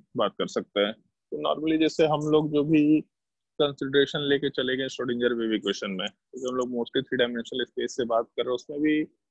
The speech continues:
एक regular shape की बात कर रहे हैं। regular shape मतलब थोड़ा symmetrical shape, थोड़ा spherical टाइप का शेप, oval shape, जहाँ पे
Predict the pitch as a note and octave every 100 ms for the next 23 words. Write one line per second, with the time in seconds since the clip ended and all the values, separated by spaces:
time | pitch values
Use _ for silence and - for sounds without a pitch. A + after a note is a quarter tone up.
0 | _ - C#3+ C3 C3 C3+ C3+ C#3+ D#3 -
1 | C#3+ C3 - A2+ G#2 G2 - G2 G#2+ A2
2 | A#2+ C3 - C3 B2+ B2 B2+ - C3 B2+
3 | B2+ _ _ _ _ - C3+ B2 - -
4 | C3+ B2+ - B2+ B2 - A#2+ A#2+ A#2+ A#2
5 | - A#2+ A#2 C3 B2 A#2 A2+ B2 - A#2
6 | A#2 A#2 A#2 A#2+ A#2 A2+ A2+ A#2 A#2 A#2
7 | A#2+ A#2+